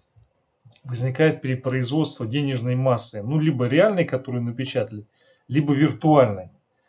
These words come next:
Хотя в современном мире виртуальная денежная масса, то есть поручительство,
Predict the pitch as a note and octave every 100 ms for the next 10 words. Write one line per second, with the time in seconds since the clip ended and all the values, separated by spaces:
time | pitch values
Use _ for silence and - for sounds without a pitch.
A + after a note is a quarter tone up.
0 | _ - B2 E3+ E3+ - - C3 D#3+ F3
1 | D3+ D3 D#3+ G#3 C#3+ B2 - D#3 D#3+ C3+
2 | A#2 C#3 C3 A2 B2 C3 D#3+ E3 - -
3 | A#2 - E3 F3 E3 E3 - A2 A2+ A2
4 | G#2